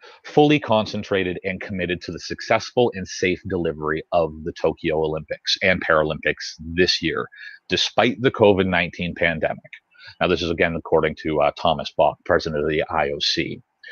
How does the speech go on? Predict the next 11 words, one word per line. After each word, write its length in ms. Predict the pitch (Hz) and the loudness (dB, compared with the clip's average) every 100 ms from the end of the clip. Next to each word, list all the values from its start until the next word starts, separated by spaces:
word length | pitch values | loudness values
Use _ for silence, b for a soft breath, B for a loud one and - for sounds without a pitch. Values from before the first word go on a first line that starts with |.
| B B B B - | B B B B 6
Uh, 320 | 95 90 90 85 | 8 8 6 0
now, 200 | 73 104 | 0 2
he 160 | 92 127 | 4 6
went 160 | 120 113 | 6 6
on 160 | 104 | 6
to 60 | 95 | 4
say 280 | - 104 95 | 4 4 6
that 260 | 87 82 - B B B B _ | 4 2 -2 B B B B _
at 120 | 113 101 | 0 2
this 120 | 131 | 2
point, 300 | - 95 | 4 0